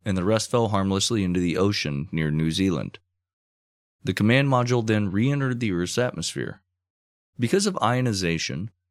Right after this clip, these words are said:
Mission Control expected to lose radio contact with the crew of Apollo thirteen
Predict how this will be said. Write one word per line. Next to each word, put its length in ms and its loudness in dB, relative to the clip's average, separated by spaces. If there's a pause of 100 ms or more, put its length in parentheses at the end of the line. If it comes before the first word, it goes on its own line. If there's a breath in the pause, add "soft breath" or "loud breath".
(180)
Mission 240 2
Control 360 0
expected 500 -2
to 80 2
lose 300 0
radio 420 2
contact 560 -2
with 140 -12
the 80 -14
crew 240 0
of 100 -2
Apollo 360 0
thirteen 640 -4